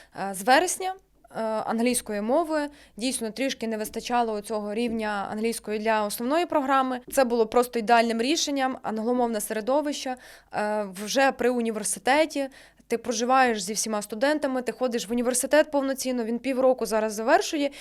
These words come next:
і з січня починає свою бізнес-програму в цьому ж Griffith College. Там зараз місяць пройшов, а вже студент каже, бачить результати, при тому, що, е, таких якби домашніх завдань, каже, немає, але з-,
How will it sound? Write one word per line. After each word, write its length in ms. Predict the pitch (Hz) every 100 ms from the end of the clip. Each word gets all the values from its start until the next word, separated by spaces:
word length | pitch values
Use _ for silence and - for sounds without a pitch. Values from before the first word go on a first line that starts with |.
| - -
і 80 |
з 60 | 240
січня 280 | 339 349 285
починає 520 | 233 233 247 285 277
свою 220 | - 240
бізнес-програму 760 | 226 240 226 - 226 269 330 302
в 60 |
цьому 260 | - 269 254
ж 80 | 208
Griffith 300 | 233 233 -
College. 360 | 208 208 208 - -
Там 220 | 220 214
зараз 320 | 233 240 233
місяць 320 | 262 330 294
пройшов, 420 | - 240 - 220 214 - - - 180
а 60 |
вже 160 | 202 277
студент 280 | 277 247 226
каже, 180 | 226 226
бачить 260 | 240 247
результати, 440 | 226 220 277 339 285
при 140 | 240
тому, 300 | 247 277 269
що, 320 | 254 320 392 - - -
е, 260 | 208 220 220
таких 320 | 262 277 262
якби 220 | 254 226
домашніх 460 | 233 285 285 247 226
завдань, 380 | 233 233 403
каже, 220 | 415 262 269
немає, 340 | 277 262 214
але 100 | 220
з-, 160 | 220